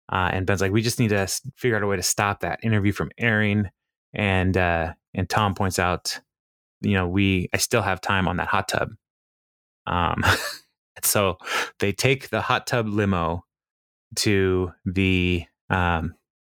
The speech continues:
to Indiana. <laughs> Uh, and they, when they get in the limo, <laughs> the, the driver's like,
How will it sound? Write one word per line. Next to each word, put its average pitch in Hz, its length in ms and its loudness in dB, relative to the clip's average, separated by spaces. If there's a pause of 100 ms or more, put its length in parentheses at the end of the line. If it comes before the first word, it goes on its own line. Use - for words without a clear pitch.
(140)
to 127 100 0
Indiana. 101 600 0
<laughs> - 60 2 (1160)
Uh, 95 360 0 (100)
and 101 480 2 (1040)
they, 110 560 0 (140)
when 120 120 -2
they 117 100 2
get 135 160 2
in 139 100 2
the 123 80 2
limo, 110 480 0
<laughs> - 540 -6
the, - 680 0
the 131 100 0
driver's 123 400 0
like, 104 180 -2